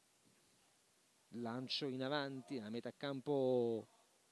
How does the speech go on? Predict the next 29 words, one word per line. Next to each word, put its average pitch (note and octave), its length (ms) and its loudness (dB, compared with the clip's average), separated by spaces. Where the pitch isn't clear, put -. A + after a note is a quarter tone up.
biancoverde, B2+ 1040 4
deposita D3 480 0
il C3+ 120 2
pallone D3 320 2
in A#2 100 -2
faro F3 200 0
laterale, C3+ 560 2
Carbonelli, B2 680 0
rimessa A2+ 400 -4
con A#2+ 100 0
le B2 80 4
mani B2 400 4
ad C#3 120 2
appannaggio D3+ 560 4
dei C3+ 220 6
laziali. A2 680 2
Cococcia B2+ 840 10
riesce - 220 4
a D#3 40 6
mantenere D#3 380 6
il D#3+ 80 8
pallone E3 300 6
giocabile, A2 720 2
Obleak E3 580 10
sulla D#3 180 10
destra, C#3+ 400 10
ancora E3 300 8
Obleak, D3+ 540 12
Cococcia, C#3+ 680 8